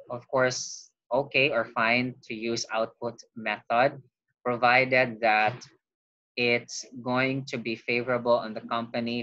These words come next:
favorable in the sense that it's going to be really going to provide the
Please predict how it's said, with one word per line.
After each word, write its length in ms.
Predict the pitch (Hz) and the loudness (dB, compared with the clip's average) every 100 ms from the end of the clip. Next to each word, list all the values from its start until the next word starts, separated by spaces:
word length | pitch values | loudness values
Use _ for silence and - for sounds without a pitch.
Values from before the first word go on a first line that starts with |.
| 120 | 0
favorable 460 | 131 131 139 139 | 0 2 2 2
in 80 | 123 | 0
the 100 | 117 | -4
sense 480 | - 123 120 123 - 117 | -2 0 2 0 -6 -2
that 280 | 113 107 - - - - _ _ | 0 0 -2 -12 -20 -20 _ _
it's 420 | 120 120 120 - 123 | -2 0 0 -6 -10
going 400 | 123 120 127 123 | -2 2 0 -2
to 60 | 131 | -8
be 180 | 113 113 | -6 -2
really 840 | 113 113 117 117 117 117 117 113 - | 2 2 2 -2 -2 0 -2 -6 -12
going 360 | 117 120 120 123 | -2 0 0 -2
to 120 | - | -8
provide 640 | 120 113 104 113 120 120 110 | -12 -8 0 4 4 2 -2
the 340 | 104 101 | -2 0